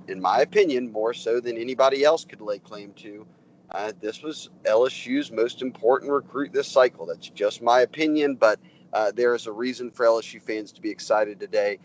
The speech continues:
They've been wanting, Billy, how long have we been on the board? They've been saying, "When is L S U gonna go back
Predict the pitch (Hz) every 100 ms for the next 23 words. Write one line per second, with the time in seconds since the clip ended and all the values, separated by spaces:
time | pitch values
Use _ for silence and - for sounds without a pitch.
0 | _ _ 120 127 139 139 175 110 156 165
1 | 117 139 156 160 147 147 151 151 151 147
2 | 175 113 110 127 143 139 - 170 147 117
3 | 113 _ _ _ _ _ - 143 165 175
4 | 151 143 139 - 127 135 120 135 123 101
5 | 101